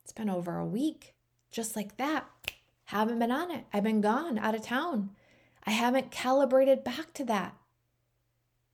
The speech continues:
That's all that meant. I haven't calibrated back to adding that in. There are so many bricks that I can lay effortlessly every day, but some of these things take more time. It takes more space for me to get back to that place.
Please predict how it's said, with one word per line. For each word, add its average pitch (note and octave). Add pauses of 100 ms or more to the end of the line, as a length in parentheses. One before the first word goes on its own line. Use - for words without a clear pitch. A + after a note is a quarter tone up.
(440)
That's D#4
all D#4+
that D4+
meant. D4+ (420)
I F4
haven't E4
calibrated D4+
back D4+
to D4
adding C#4
that C4+
in. C#4+ (880)
There C#4+
are C#4
so D#4
many D#4
bricks C4+
that B3
I B3
can B3
lay C4+
effortlessly C4+
every B3+
day, C#4 (340)
but C4+
some D#4
of F4
these C#4
things D#4
take C#4
more C#4+
time. D#4
It -
takes C4+
more C#4+
space E4+
for C4+
me B3+
to C4
get C#4
back D4+
to C4+
that B3+
place. -